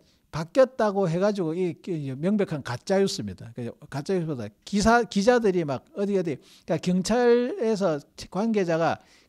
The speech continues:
검토 중이다 이 말이 어디로 돼가지고 검토 중이다 이 말이 와전돼가지고 마치 작년 유월 달부터 이제 뭐야, 일반 도로도 전좌석 안전띠다라고 막 기사들이 막 쏟아져 나왔거든요. 근데 그 뒤에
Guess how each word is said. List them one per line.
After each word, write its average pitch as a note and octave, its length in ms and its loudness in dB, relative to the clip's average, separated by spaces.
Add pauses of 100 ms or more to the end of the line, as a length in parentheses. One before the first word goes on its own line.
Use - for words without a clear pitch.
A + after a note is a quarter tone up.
검토 F3+ 460 2
중이다 B3 380 2
이 F3 120 2
말이 F3+ 320 2
어디로 D3 460 0 (340)
돼가지고 D3 500 -4 (840)
검토 E3+ 400 -2
중이다 A3 400 0
이 G3 180 0
말이 G3+ 340 2 (300)
와전돼가지고 C#3+ 1200 0
마치 E3+ 400 -6
작년 G3 400 -2
유월 G3+ 280 4
달부터 D#3+ 340 0
이제 C#3 180 2
뭐야, A2 260 2
일반 G#3 360 4
도로도 D#3+ 360 2
전좌석 E3 540 2
안전띠다라고 D3+ 1600 0
막 B2+ 220 -4
기사들이 F#3 480 4
막 C#3 160 -2
쏟아져 F3 380 2
나왔거든요. C3+ 560 -2 (380)
근데 E3+ 180 -4
그 G3 200 6
뒤에 G3+ 400 4